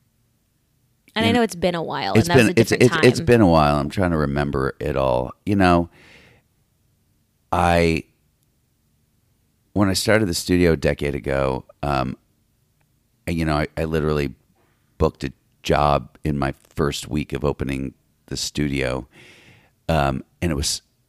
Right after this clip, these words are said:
Speaker 2: it was within a, yeah, a couple of weeks, and it was such a pain in the ass to go to that audition because I had so much to do, and I remember, like, squeezing it in and, like, running there and then running back to teach a class, booking it, and even thinking, like, "I don't have time to do this sh-, show." <laughs> Uh,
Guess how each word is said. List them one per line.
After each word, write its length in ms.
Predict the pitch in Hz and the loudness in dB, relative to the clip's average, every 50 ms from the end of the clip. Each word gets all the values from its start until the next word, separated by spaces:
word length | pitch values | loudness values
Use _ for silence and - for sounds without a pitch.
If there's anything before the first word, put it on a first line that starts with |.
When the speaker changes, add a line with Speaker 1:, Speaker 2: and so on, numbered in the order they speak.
| _ _ _ _ - | _ _ _ _ -10
Speaker 2:
it 40 | 87 | -10
was 100 | 82 - - | -10 -10 -8
within 260 | - 92 - - 76 | -8 -6 -6 -6 -6
a, 420 | 65 64 67 - _ _ - 92 | -6 -8 -12 -16 _ _ -10 -6
yeah, 180 | 95 92 78 73 | -4 -2 -2 -2
a 40 | 73 | -4
couple 260 | - - 104 90 90 | -8 -10 -8 -6 -6
of 60 | 76 | -4
weeks, 260 | 71 80 73 - - - | -4 -4 -4 -4 -6 -6
and 60 | 76 | -6
it 20 | |
was 100 | 73 - | -4 -4
such 160 | - - - | -4 -4 -4
a 40 | - | -6
pain 240 | - - 90 85 73 | -6 -6 -6 -4 -6
in 80 | 71 69 | -6 -6
the 120 | 71 67 | -4 -4
ass 220 | 71 71 69 - | -4 -4 -6 -6
to 80 | - - | -8 -8
go 120 | - 69 | -6 -6
to 60 | 64 65 | -6 -6
that 180 | - 69 64 | -6 -8 -8
audition 440 | 62 64 62 73 67 - - 65 65 | -8 -8 -8 -8 -8 -8 -8 -10 -10
because 220 | - - 62 64 | -10 -10 -10 -8
I 40 | 65 | -10
had 140 | 69 76 - | -8 -8 -6
so 220 | - - 95 87 | -4 -2 0 0
much 280 | 80 73 69 - - - | 0 -2 -4 -6 -8 -10
to 100 | - - | -10 -8
do, 340 | - 71 69 67 65 50 50 | -6 -6 -4 -4 -6 -6 -8
and 100 | 50 50 | -8 -8
I 40 | 60 | -8
remember, 240 | 67 71 73 69 71 | -6 -6 -6 -6 -8
like, 140 | - - - | -8 -4 -2
squeezing 520 | - - - - 90 90 87 85 90 78 | -2 -2 -2 -4 -6 -4 -4 -6 -8 -10
it 120 | 71 67 | -12 -12
in 240 | 73 73 73 76 73 | -12 -12 -12 -12 -14
and, 100 | 65 64 | -14 -16
like, 120 | 65 65 - - - - | -18 -20 -20 -16 -8 -2
running 340 | 90 104 82 78 87 80 76 | 2 2 2 2 2 -2 -2
there 260 | 78 76 76 78 78 71 | -2 0 0 0 0 -2
and 100 | 65 60 | -4 -6
then 120 | 57 62 | -10 -12
running 240 | 76 - 82 85 82 | -12 -12 -10 -8 -8
back 240 | 69 71 71 73 - | -6 -6 -6 -6 -8
to 100 | - - | -10 -12
teach 220 | - 76 71 - | -12 -10 -10 -10
a 20 | - | -12
class, 540 | - - 82 76 67 69 73 - - - - - - - - - - - - - | -8 -4 -2 -2 0 0 -2 -4 -6 -10 -14 -18 -20 -20 -20 -18 -18 -16 -8 -2
booking 340 | - 76 71 - 85 82 78 | -2 -2 0 0 -4 -2 -2
it, 180 | 78 76 - | -2 -4 -4
and 80 | - 76 | -6 -6
even 220 | 80 76 85 76 | -6 -4 -4 -6
thinking, 260 | 71 80 - - 82 | -6 -6 -6 -6 -6
like, 140 | 73 - - | -6 -6 -4
"I 60 | - - | -4 -4
don't 80 | - | -2
have 140 | 262 247 - | -2 -4 -2
time 280 | - - - 269 220 226 | -2 -2 -2 0 -2 -2
to 100 | 160 107 | -4 -4
do 120 | 82 80 | -6 -8
this 160 | - 73 69 | -8 -8 -8
sh-, 180 | - - - - - | -8 -8 -10 -10 -8
show." 340 | - - 92 73 58 - - - | -6 -4 -4 -4 -4 -6 -8 -12
<laughs> 60 | - - - - - - - - - - - - 320 - _ - 285 - - - - - _ _ _ _ - | -14 -14 -14 -18 -20 -20 -20 -20 -20 -20 -20 -20 -20 -20 _ -18 -18 -18 -16 -18 -18 -18 _ _ _ _ 2
Uh, 360 | - 104 101 92 90 90 87 | 6 6 8 8 8 8 6